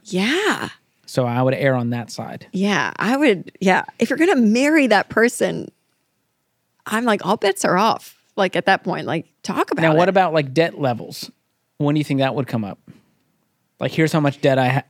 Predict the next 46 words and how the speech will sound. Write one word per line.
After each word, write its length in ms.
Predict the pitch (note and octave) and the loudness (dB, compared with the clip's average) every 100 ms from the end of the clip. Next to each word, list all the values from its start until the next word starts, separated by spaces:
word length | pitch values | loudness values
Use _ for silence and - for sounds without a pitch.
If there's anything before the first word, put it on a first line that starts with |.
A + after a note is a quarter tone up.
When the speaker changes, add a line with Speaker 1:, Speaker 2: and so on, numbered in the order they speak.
| - | -12
Speaker 2:
have. 760 | - C3+ B2+ B2 B2 A#2+ - - | -2 2 4 4 2 -2 -8 -10
Speaker 1:
I 80 | - | -4
know. 180 | C#4 D4+ | 0 0
And 120 | C4 | 0
again, 280 | B3+ D4 C#4+ | 0 2 4
maybe 180 | B3 C#4 | 6 6
Speaker 2:
Here's 120 | E4+ | 6
how 80 | F4+ | 6
Speaker 1:
I'm 60 | |
Speaker 2:
much 200 | D#4+ C#4 | 6 6
I 100 | - | 6
Speaker 1:
naive, 260 | C#4+ F4+ C4 | 6 6 4
but 100 | C4 | 2
Speaker 2:
make. 80 | C4+ | 2
Speaker 1:
if 60 | |
you're 100 | C4+ | -2
ta-, 300 | C#4+ - G4 - | -4 -4 -6 -2
but 100 | E4 | -2
if 100 | D#4 | 0
I'm 80 | |
like, 180 | D4 A#3 | -2 -2
"Yeah, 100 | C4 | -2
so 140 | B3 G#3+ | 0 2
what 40 | |
do 40 | A3+ | 2
you 80 | |
think?" 320 | A3 G#3 F3 F3 | 2 0 0 0
Like, 280 | E3+ - | -2 -4
this, 320 | G3 G3+ G3+ - | 0 2 2 2
that, 260 | G3 F#3+ | 2 2
yeah. 400 | F3+ F#3 D#3+ C#3 | 2 2 2 0
Okay, 180 | F#3+ F3 | -2 -4
so 160 | D#3+ F3 | -2 -4
credit 240 | - F#3 | 0 -2
card 140 | - D3+ | 0 -2
debt. 80 | |
Like, 120 | D#3 - | -2 -2
do 80 | |
you 60 | F3 | -2
have 180 | G3 G3 | -2 -2
some, 140 | - | -2
like, 180 | G3 F#3+ - _ - C#4+ | -2 -2 -8 _ -4 0
like, 120 | C4+ | 2
to 60 | D4+ | 4
me, 220 | E4 | 4
i-, 80 | D#4 | 4